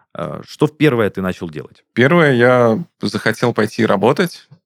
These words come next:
Speaker 2: и мне предложили, э, идти работать, э, на шарикоподшипник-, саратовский шарикоподшипниковый завод конструктором, инженером-конструктором. Меня как-то это не очень привлекло тогда.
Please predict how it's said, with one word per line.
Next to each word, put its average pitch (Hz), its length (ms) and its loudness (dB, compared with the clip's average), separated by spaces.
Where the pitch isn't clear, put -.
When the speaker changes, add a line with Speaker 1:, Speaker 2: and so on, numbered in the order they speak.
Speaker 2:
и 110 340 -6
мне 110 220 0
предложили, 104 580 0
э, 95 560 -4
идти 104 220 -4
работать, 104 640 0
э, 92 380 -6
на 101 360 -4
шарикоподшипник-, - 880 -4
саратовский - 500 -4
шарикоподшипниковый 98 920 -6
завод 107 320 -2
конструктором, - 720 -4
инженером-конструктором. 104 1200 0
Меня 107 200 0
как-то 110 280 -2
это 98 160 -2
не 107 120 4
очень 98 300 0
привлекло 98 560 -2
тогда. 104 460 -2